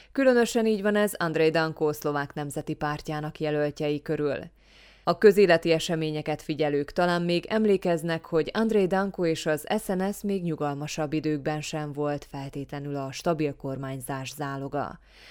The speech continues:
Az előző Fico kormány alatt például rendszeresen előállt a koalíciós szerződés felmondásának ötletével, kétezer-tizenhétben fel is mondta. És ugyan mindig sikerült őt végül lenyugtatni,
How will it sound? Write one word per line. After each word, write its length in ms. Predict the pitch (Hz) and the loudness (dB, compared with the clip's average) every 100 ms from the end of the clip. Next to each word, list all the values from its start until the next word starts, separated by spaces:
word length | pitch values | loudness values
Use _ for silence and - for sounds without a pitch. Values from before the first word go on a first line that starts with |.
| - - | -18 -2
Az 200 | 175 - | 0 4
előző 380 | 214 220 185 | 4 6 4
Fico 400 | 175 214 202 180 | 0 -2 0 -2
kormány 480 | - 160 156 156 151 | 2 0 2 -2 -4
alatt 240 | 143 143 - | -4 -4 -4
például 540 | 147 139 139 139 147 | -2 -2 -4 -2 0
rendszeresen 640 | 202 214 196 160 156 165 | 2 0 0 -2 -2 -6
előállt 600 | 156 160 160 156 156 156 | -2 0 2 2 0 -2
a 80 | 156 | -6
koalíciós 720 | - 139 135 139 139 151 147 - | -8 -10 -8 -8 -8 -6 -6 -6
szerződés 680 | - 143 139 147 143 147 | -6 -6 -6 -6 -4 -6
felmondásának 920 | - 147 147 147 147 143 - 151 147 151 | -4 -4 -4 -6 -4 -6 -6 -6 -6 -4
ötletével, 800 | 147 151 147 151 147 147 147 135 _ - - - | -4 -4 -4 -4 0 0 0 -2 _ -20 -20 0
kétezer-tizenhétben 1120 | 247 214 175 165 180 170 165 175 165 180 175 | 2 4 2 2 0 -2 0 -2 -2 -4 -4
fel 160 | 151 | -6
is 160 | 139 - | -6 -8
mondta. 580 | 143 127 127 135 82 - - - - | -10 -10 -6 -6 -6 -10 -20 -20 -10
És 180 | - 180 | -6 0
ugyan 220 | 202 190 | 2 4
mindig 280 | 214 220 208 | 4 2 0
sikerült 640 | - 185 170 156 151 139 | -2 0 0 2 0 -2
őt 220 | 147 143 | -6 -6
végül 340 | - 143 139 139 | -6 -6 -6 -6
lenyugtatni, 920 | 139 143 139 - 143 131 151 147 | -6 -6 -10 -4 -4 -4 -8 -10